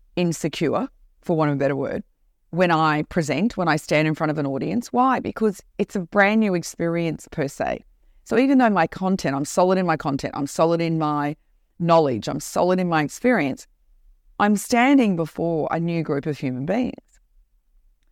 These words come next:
So rather than call it, you know, imposter syndrome, what if we actually dug deeper? What if instead of putting this blanket term over it and put it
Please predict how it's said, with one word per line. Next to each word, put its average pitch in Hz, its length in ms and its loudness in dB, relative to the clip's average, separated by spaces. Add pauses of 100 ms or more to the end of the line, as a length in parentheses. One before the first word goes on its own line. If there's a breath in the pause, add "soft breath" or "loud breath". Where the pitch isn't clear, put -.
(280)
So 262 160 2
rather 262 200 6 (220)
than 370 140 0
call 208 340 2
it, 170 100 0 (120)
you 175 60 -2
know, 143 220 0
imposter 165 560 -2
syndrome, 151 560 -4 (440)
what 220 240 4
if 415 140 -2
we 415 180 2
actually - 380 0
dug 147 440 -2
deeper? 139 460 -4 (840)
What 190 180 8
if - 160 -2 (220)
instead 202 380 0
of 185 100 0
putting 185 300 0
this 143 180 -2
blanket 156 840 0
term 196 380 -2
over 107 300 -6
it - 180 -6 (600)
and 180 640 -2 (1080)
put 240 160 2
it - 80 -2